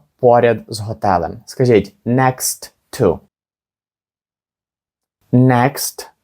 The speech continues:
to. Скажіть "поряд з рестораном".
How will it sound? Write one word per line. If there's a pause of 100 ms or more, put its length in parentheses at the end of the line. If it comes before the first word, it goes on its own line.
(200)
to. (600)
Скажіть
"поряд
з
рестораном".